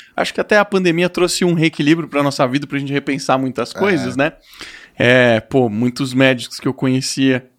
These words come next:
Speaker 1: que não atendiam telemedicina, começaram a atender telemedicina.
Speaker 2: Aham.
Speaker 1: Mudaram um pouco. Por, ah, cara, pra flexibilizar, nem sempre você precisa tá ao vivo. É importante o toque, é importante o
Speaker 2: É.
Speaker 1: olho no olho, mas às vezes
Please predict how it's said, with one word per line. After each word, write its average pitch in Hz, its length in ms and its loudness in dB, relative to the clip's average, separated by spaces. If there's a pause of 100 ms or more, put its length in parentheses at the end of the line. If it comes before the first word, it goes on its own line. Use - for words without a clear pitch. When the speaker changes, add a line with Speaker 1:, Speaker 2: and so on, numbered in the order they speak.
(800)
Speaker 1:
que 143 100 -2
não 135 180 4
atendiam 139 840 0
telemedicina, 131 880 0
começaram 170 480 0
a 185 60 0
atender 190 320 -2
telemedicina. 196 920 -4
Speaker 2:
Aham. 101 440 -8
Speaker 1:
Mudaram 185 560 2
um 160 80 -2
pouco. 147 440 0
Por, - 240 -8
ah, 415 140 -4
cara, 381 240 0
pra 240 140 -6
flexibilizar, 233 800 -2
nem 254 180 -6
sempre - 320 -8
você 175 220 -4
precisa 170 300 -4
tá 170 100 0
ao 143 100 2
vivo. 143 460 -4
É 139 40 -2
importante 185 540 -2
o - 40 -8
toque, 185 440 2
é 147 40 -4
importante 170 500 -4
o 160 60 -2
Speaker 2:
É. - 20 2
Speaker 1:
olho 160 160 0
no 151 140 -2
olho, 262 200 0
mas 233 220 -4
às 202 160 -4
vezes 214 380 -2